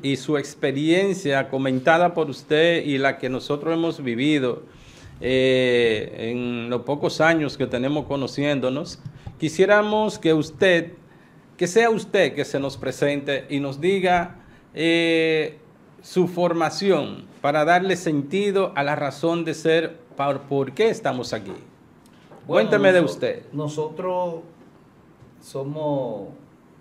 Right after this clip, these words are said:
Speaker 2: licenciados en educación, mención, desarrollo agrícola y rural. Eh,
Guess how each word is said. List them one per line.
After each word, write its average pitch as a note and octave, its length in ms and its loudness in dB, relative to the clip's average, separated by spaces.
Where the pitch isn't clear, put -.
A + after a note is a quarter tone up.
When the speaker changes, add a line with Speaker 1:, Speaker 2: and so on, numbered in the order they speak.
Speaker 2:
licenciados B2+ 680 -8
en B2+ 60 -12
educación, A#2+ 640 -10
mención, A#2+ 340 -12
desarrollo A#2+ 480 -10
agrícola A2+ 440 -12
y - 20 -12
rural. A2 520 -8
Eh, A2 800 -4